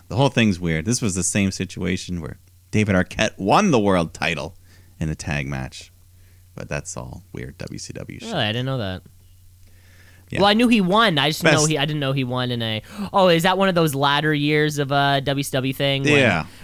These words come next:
Speaker 2: when, like,
Speaker 1: His
Speaker 2: it,
Speaker 1: partner,
Speaker 2: when, like,
Speaker 1: his
Speaker 2: twenty
Speaker 1: partner,
Speaker 2: people,
Speaker 1: D D P.
Speaker 2: twenty people won it in a year or something ridiculous.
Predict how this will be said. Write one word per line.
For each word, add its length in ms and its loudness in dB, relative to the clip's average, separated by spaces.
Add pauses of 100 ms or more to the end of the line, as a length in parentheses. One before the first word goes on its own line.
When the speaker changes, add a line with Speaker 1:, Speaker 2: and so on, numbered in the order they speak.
Speaker 2:
when, 160 2
like, 320 0
Speaker 1:
His 160 2
Speaker 2:
it, 80 2
Speaker 1:
partner, 840 4
Speaker 2:
when, 140 0
like, 200 0
Speaker 1:
his 120 -2
Speaker 2:
twenty 200 4
Speaker 1:
partner, 200 2
Speaker 2:
people, 260 4
Speaker 1:
D 120 6
D 280 0
P. 140 -16
Speaker 2:
twenty 320 0
people 380 0
won 200 0
it 160 -2
in 120 -4
a 80 -4
year 500 -4
or 120 -10
something 540 -8
ridiculous. 720 -12